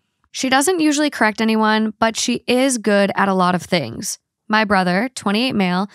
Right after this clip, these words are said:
and I have always had a kind of rivalry going on. He was the golden child and still loves rubbing things in my face. It is mostly playful,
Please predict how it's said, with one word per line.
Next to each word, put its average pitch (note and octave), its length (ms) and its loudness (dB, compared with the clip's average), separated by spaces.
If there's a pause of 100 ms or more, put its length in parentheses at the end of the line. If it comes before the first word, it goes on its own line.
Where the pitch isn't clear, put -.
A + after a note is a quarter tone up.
(300)
and A3+ 140 0
I A3+ 160 2
have G#3+ 300 0
always D#4 300 2
had D4 120 0
a C4+ 60 0
kind A#3+ 260 -2
of G#3 120 -2
rivalry F#3 540 0
going - 280 -2
on. A1 260 -4 (440)
He - 180 -4
was C4+ 180 0
the C#4+ 100 -2
golden G#3 360 0
child G3+ 480 0 (280)
and G#3+ 200 -2
still A3 580 -2
loves F#3+ 720 0 (160)
rubbing F#3+ 440 0
things F#3+ 200 0
in F#3 80 0
my F3 120 0
face. - 500 -4 (680)
It A#3+ 80 0
is B3 160 -2
mostly B3+ 340 0
playful, F#3+ 680 -2